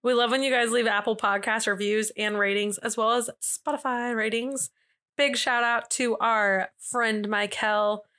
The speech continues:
You are awesome. We read your little thing and we, like, <laughs> "Ha ha, we love you." We had a little giggle happy moment 'cause it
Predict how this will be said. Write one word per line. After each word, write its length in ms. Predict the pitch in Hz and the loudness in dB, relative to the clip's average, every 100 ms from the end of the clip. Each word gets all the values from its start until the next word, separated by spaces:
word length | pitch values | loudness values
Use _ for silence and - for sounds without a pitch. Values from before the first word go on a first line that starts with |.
| _ _ | _ _
You 260 | 208 233 240 | -4 0 2
are 300 | 226 220 208 | 2 2 2
awesome. 500 | 196 190 214 208 208 | 0 2 0 0 0
We 140 | 208 | 0
read 200 | 202 202 | 0 2
your 140 | 202 | 0
little 200 | 202 196 | 0 0
thing 220 | 196 202 196 | -2 -4 -2
and 120 | 196 | -2
we, 200 | 196 196 | -2 -2
like, 300 | 202 208 - | -2 -4 -6
<laughs> 40 | |
"Ha 240 | - - 381 | -6 -4 -2
ha, 420 | 392 381 392 381 392 | 0 0 -2 -4 -4
we 100 | 403 | -4
love 160 | 392 381 | -4 -8
you." 300 | 359 359 392 - - - _ | -8 -8 -10 -16 -20 -20 _
We 80 | 220 | 0
had 80 | 208 | 2
a 40 | |
little 200 | 202 202 190 | 2 2 0
giggle 300 | 208 202 196 | 0 2 0
happy 360 | 196 185 202 | 0 -4 -2
moment 460 | 202 190 190 190 196 | -2 0 -2 -4 -6
'cause 260 | - 185 190 | -10 -10 -12
it 220 | - 202 | -8 -8